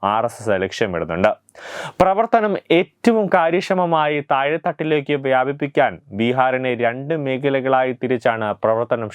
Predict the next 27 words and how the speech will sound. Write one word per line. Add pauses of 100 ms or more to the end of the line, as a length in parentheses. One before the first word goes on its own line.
ശക്തമാക്കാൻ
ആർ
എസ്
എസിന്റെ
നീക്കം. (520)
അതായത്,
ബീഹാറിനെ (200)
വടക്കൻ
ബീഹാർ
എന്നും (420)
ദക്ഷിണ
ബീഹാർ
എന്നും (160)
ഇങ്ങനെ
രണ്ടായി
തിരിച്ചാണ്
സംഘടനാ
പ്രവർത്തനം (100)
ആർ
എസ്
എസ്
ശക്തമാക്കാൻ
പോകുന്നത്. (340)
സമഗ്രമായ
ബൂത്ത്
തല
സർവേ